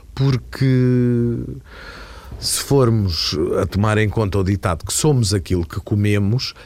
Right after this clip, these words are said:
eu fico muito mais descansado em termos do acompanhamento do animal, sabendo que ele, eh, tem uma alimentação adequada à sua idade, ao seu estado fisiológico, ao, ao, até ao próprio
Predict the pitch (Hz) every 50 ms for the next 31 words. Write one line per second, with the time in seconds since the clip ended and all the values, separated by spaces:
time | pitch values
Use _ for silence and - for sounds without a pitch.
0 | - - 104 110 98 - 120 117 98 - - 98 107 110 123 139 139 123 - -
1 | 104 107 110 110 104 95 - - - - - 107 104 92 - - 101 90 82 80
2 | 76 71 73 80 87 92 95 90 - 107 107 104 95 85 82 95 101 95 - -
3 | 101 92 87 101 101 101 104 107 107 98 - - 82 85 95 98 98 98 95 98
4 | 98 101 98 95 87 85 78 - - - - - - - - 104 98 113 113 107
5 | 98 - - - 113 113 107 98 90 - - - - - - - - - 90 98
6 | 95 90 98 - - 131 120 113 107 98 92 87 82 73 - - - - - -
7 | - 113 117 117 113 107 107 98 92 95 98 95 92 101 95 85 - 101 87 -
8 | 117 104 95 90 87 - - - - 113 120 117 101 - - - - 110 104 101
9 | 95 85 78 82 82 - - - 104 104 104 90 90 90 90 92 90 80 85 78
10 | - - 95 - - - 87 82 - - - 87 78 82 95 101 92 98 101 95
11 | 95 95 80 82 82 78 - - - - - - - - - 101 101 95 85 -
12 | 101 98 85 65 - - 90 85 - 101 92 90 92 87 78 - 98 98 87 -
13 | - 87 90 87 87 85 82 80 80 80